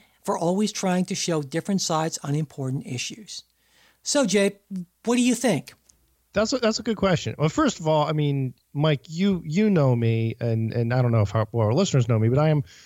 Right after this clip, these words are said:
Speaker 2: very much a supporter of the arts.
Speaker 1: You're by
Speaker 2: Uh,
Speaker 1: far the more cultured
Speaker 2: uh, I
Speaker 1: of the two of us. Yes, you, you're much more of a high culture guy in terms of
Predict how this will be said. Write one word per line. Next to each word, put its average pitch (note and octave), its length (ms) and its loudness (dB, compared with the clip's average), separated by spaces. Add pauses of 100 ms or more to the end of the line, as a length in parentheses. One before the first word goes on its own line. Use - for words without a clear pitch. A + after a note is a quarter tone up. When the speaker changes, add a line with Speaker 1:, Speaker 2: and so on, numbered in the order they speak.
(320)
Speaker 2:
very F#3+ 260 2
much D#3+ 320 0
a B2+ 160 0
supporter B2+ 500 0
of A2+ 220 -2
the A2 140 -2
arts. G#2 300 -4
Speaker 1:
You're A3 140 2
by A3 200 0
Speaker 2:
Uh, G3 100 0
Speaker 1:
far A3+ 200 4
the F#3+ 80 2
more F#3 180 2
cultured F#3 440 0
Speaker 2:
uh, B2 40 0
I A#2 80 2
Speaker 1:
of D#3+ 100 0
the D#3+ 80 0
two F3 240 0
of C#3 160 0
us. A#2 260 -8
Yes, D#3+ 280 -4
you, F3 100 -2
you're F#3 300 0
much F#3 260 0
more F#3 140 2
of D#3 60 -2
a D#3+ 40 -4
high F3+ 220 0
culture F3+ 420 -2
guy F3 320 2
in F3 60 -2
terms D3 320 -6
of C#3 100 -8